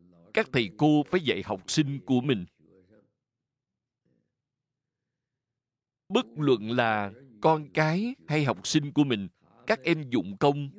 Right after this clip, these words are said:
đương nhiên rất tốt. Nhưng nếu như không chịu dụng công, không biết chăm học, thì cũng phải dùng đủ các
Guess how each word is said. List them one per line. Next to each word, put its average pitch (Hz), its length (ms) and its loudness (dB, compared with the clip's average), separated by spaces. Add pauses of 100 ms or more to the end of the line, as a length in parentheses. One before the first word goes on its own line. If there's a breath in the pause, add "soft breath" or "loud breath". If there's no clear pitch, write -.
(200)
đương 151 260 2
nhiên 127 300 -4
rất - 240 0
tốt. 202 160 2 (1160)
Nhưng 175 500 0
nếu 175 180 2
như 170 280 2 (120)
không 185 260 2
chịu 107 280 -2
dụng 110 240 -2
công, 156 260 0 (380)
không 175 180 2
biết 240 120 -2 (160)
chăm 165 220 0
học, 117 240 -2 (540)
thì 113 400 0
cũng 131 180 -2
phải 123 220 2
dùng 107 380 -2
đủ 104 400 -2
các 196 220 -2